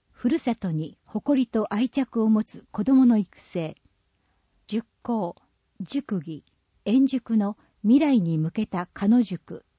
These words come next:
と題し、六月二十五日に二十人以上の地域の人と小中学校の児童生徒がグループに分かれて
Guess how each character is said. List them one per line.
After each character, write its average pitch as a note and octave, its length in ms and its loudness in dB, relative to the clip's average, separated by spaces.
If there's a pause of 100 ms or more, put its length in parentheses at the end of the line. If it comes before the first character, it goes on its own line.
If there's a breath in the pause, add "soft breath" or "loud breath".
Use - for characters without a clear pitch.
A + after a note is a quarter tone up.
と B3 140 -2
題 G#3+ 180 -2
し、 E3 320 -12 (400)
六 A3 260 -4
月 C4+ 300 -4
二 C#4 140 6
十 F3+ 240 -2
五 E3+ 120 -2
日 G3 300 0
に D#3+ 220 -8 (280)
二 G3+ 140 2
十 D4 240 0
人 C#4 320 6
以 B3+ 80 2
上 F#3+ 300 -2
の C#3+ 180 -6 (220)
地 C#4 220 0
域 G#3 200 -4
の D3 140 -4
人 - 260 -10
と D#3 260 -12 (380)
小 D4 340 -2
中 C#4+ 300 -4
学 B3 240 -4
校 D#3 200 -4
の D3 220 -6 (140)
児 A3+ 160 -4
童 E3+ 280 -2
生 C#4 300 -4
徒 F#3 140 -4
が D3 140 -6
グ F3 140 -4
ル C4+ 80 0
ー D4 80 -2
プ G#3+ 180 -4
に D#3+ 160 -2
分 D#3 100 -6
か G3+ 160 -6
れ E3+ 100 -4
て - 240 -10